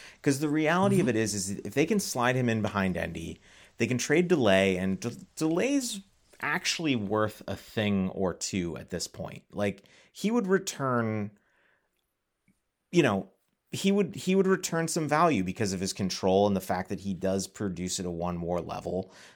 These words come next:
Speaker 1: Like, I, you know, a team that needs a backup catcher, especially at, like, the trade deadline,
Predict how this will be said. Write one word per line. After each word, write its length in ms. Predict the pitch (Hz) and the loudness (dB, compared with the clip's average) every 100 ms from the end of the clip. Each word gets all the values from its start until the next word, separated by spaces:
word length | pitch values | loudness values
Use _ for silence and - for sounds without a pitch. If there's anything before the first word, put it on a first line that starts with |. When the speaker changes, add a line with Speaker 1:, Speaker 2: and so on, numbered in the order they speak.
| - | -4
Speaker 1:
Like, 400 | 87 92 90 - - | -2 0 -4 -14 -16
I, 400 | - - - - | -14 -16 -8 -6
you 180 | 92 | -2
know, 160 | 123 107 | -2 0
a 100 | 95 | -2
team 300 | 104 175 175 | -2 0 2
that 140 | 180 - | 2 2
needs 220 | 123 110 | 0 0
a 40 | |
backup 460 | 95 95 92 107 - | -2 -2 -2 -6 -8
catcher, 360 | - 85 - | -8 -6 -2
especially 840 | 90 - - - - 110 113 135 120 | -4 -4 -8 -12 -8 -6 -4 -2 -2
at, 100 | 76 | 0
like, 200 | 101 - | -2 -4
the 60 | |
trade 360 | - - 113 123 | -8 -2 0 0
deadline, 640 | 90 90 87 78 87 90 | 0 0 -2 -4 -4 -6